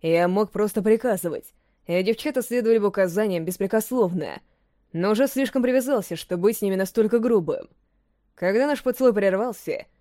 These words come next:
Кейт открыла глаза и чуть сжала губы, словно пытаясь ощутить оставшееся от меня тепло на вкус.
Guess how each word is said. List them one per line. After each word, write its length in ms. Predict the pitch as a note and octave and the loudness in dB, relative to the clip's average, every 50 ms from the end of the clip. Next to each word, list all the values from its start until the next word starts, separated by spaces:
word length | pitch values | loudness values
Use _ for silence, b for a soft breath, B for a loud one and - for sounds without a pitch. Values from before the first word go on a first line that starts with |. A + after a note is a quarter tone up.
| _ _ _ | _ _ _
Кейт 260 | _ - A#3 B3+ C4+ | _ -6 -2 0 0
открыла 300 | C#4 C4 - B3 B3 B3 | 0 0 2 2 2 4
глаза 440 | A#3+ A#3 A#3+ B3 A3 F#3 F3 D3 - - - _ _ _ _ _ _ _ | 4 4 2 2 2 0 -2 -4 -4 -6 -12 _ _ _ _ _ _ _
и 120 | - E3+ | -6 -6
чуть 220 | F3 - G3+ G3 G3 | -2 0 0 0 2
сжала 260 | F#3 G#3 G3+ G3+ F#3+ | 2 2 2 2 2
губы, 300 | E3+ F3 G#3+ A#3 F#3 F3+ | 2 0 0 0 -2 -4
словно 260 | - - F3+ F#3 G3 | -4 -4 -2 -2 0
пытаясь 340 | F3+ G#3 G3+ B3+ A#3+ A3 G3 | 0 0 2 4 2 2 2
ощутить 440 | F#3+ F3 - F#3 E3+ - A3+ G3+ G3 | 0 -4 -4 -6 -8 -6 -4 -2 0
оставшееся 640 | F3+ F3 - - G3+ A3 F#3+ - F#3+ F3 - F#3 | -2 -2 -2 -2 -2 -2 -2 -2 -4 -2 0 0
от 80 | F3 F3 | 0 0
меня 180 | F#3 F#3+ F3+ | 0 -2 -2
тепло 280 | F3 - F#3 - G3 G#3 | -2 -2 -2 0 2 2
на 120 | G#3+ G#3+ | 4 2
вкус. 520 | G#3 - - - F3 C#3+ - - - - | 0 -2 -8 -8 -8 -8 -8 -10 -16 -18